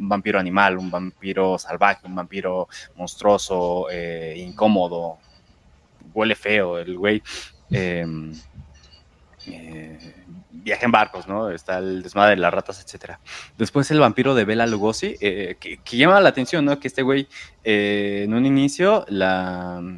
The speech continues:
se le iban a poner prótesis y se le iba a maquillar de una manera muy, muy particular, ¿no? Se intentaba hacer más o menos lo que,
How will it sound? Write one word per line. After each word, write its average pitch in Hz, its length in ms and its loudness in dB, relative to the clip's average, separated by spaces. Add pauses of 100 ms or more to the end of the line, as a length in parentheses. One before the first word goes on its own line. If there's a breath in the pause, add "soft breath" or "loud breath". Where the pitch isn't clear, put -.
(180)
se - 140 -6
le 113 80 6
iban 127 160 6
a 110 80 2
poner 107 260 -2
prótesis 107 640 -8
y - 60 -20
se - 140 -12
le 101 60 -4
iba 104 100 0
a 107 40 0
maquillar 95 460 -4
de 95 80 -12
una 95 100 -8
manera 90 320 -8
muy, 92 280 -6
muy 95 160 -8
particular, 92 580 -4
¿no? 92 160 -8 (100)
Se - 140 -16
intentaba 95 320 -2
hacer 98 180 -8
más 101 200 -8
o - 20 -12
menos 95 240 -8
lo 82 80 -14
que, 76 220 -20